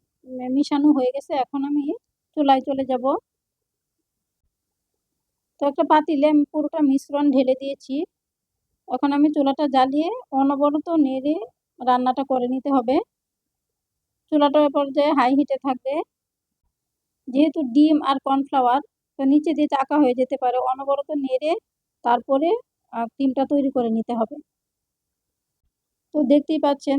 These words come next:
দুধ আর ডিমের মিশ্রণটা কিন্তু ঘন হয়ে আসছে। এ পর্যায়ে আমি একটি বাটিতে সার্ভ করে নিচ্ছি। আপনারা চাইলে যে কোনো কেকের মোল্ডেও এটা সেট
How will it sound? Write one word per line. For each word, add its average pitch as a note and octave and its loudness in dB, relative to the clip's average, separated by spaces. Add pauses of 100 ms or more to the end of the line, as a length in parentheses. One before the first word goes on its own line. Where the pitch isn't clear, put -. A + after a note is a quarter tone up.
দুধ C#4 -2
আর C#4+ 0
ডিমের D4+ 4
মিশ্রণটা C#4 -2
কিন্তু D4+ 0
ঘন B3 -4
হয়ে C#4 -4
আসছে। D#4+ -10
এ B3+ 0
পর্যায়ে C4+ -4
আমি B3+ -14
একটি C#4 -12
বাটিতে B3+ -2 (540)
সার্ভ B3+ 2 (100)
করে B3 -2
নিচ্ছি। A#3 -8 (1600)
আপনারা D4 0
চাইলে D#4 0
যে D4 2
কোনো D4+ 2
কেকের D4+ 0
মোল্ডেও C4 0 (100)
এটা C4 -2 (160)
সেট C4 -4